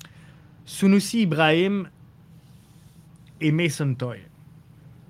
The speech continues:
Mason Toye n'a pas connu la saison qu'on attendait la saison dernière, ni l'autre d'avant,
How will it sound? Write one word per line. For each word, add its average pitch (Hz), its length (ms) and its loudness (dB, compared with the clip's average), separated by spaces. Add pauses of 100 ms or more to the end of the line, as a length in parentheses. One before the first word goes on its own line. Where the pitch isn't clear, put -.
(560)
Mason 190 540 0
Toye 240 560 0 (1600)
n'a 147 240 2
pas 220 400 4
connu 214 680 4 (3000)
la 135 160 -2
saison 160 380 -2
qu'on 160 180 -6
attendait 139 500 -4
la 143 160 -8
saison 143 400 -6
dernière, 120 520 -8 (1040)
ni 202 260 2
l'autre 185 240 -2
d'avant, 160 440 -2